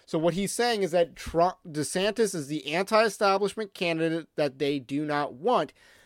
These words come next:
because if you were truly a threat to the system, you get memory holed by the system.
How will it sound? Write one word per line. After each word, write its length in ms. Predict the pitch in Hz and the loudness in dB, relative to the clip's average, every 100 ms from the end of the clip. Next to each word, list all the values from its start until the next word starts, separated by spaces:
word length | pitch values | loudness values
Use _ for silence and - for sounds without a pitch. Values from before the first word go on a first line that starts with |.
| _ | _
because 280 | 165 190 165 | 2 4 4
if 140 | 175 | 2
you 100 | 175 | 0
were 180 | 226 214 | 6 6
truly 540 | 196 - 247 254 240 196 | 6 -2 -2 0 6 6
a 60 | |
threat 320 | 180 185 180 | 6 2 0
to 60 | 156 | -2
the 120 | 143 | -10
system, 540 | - 262 269 - 170 156 | -6 -4 -4 -2 -4 -4
you 120 | 202 | -2
get 200 | 220 160 | -2 -2
memory 540 | 151 156 180 170 107 | -2 0 2 0 -2
holed 440 | 92 95 76 - - _ _ | -6 -8 -10 -16 -20 _ _
by 160 | - 104 | 4 4
the 120 | 104 | 4
system. 500 | - 101 - - - | -8 -12 -14 -20 -20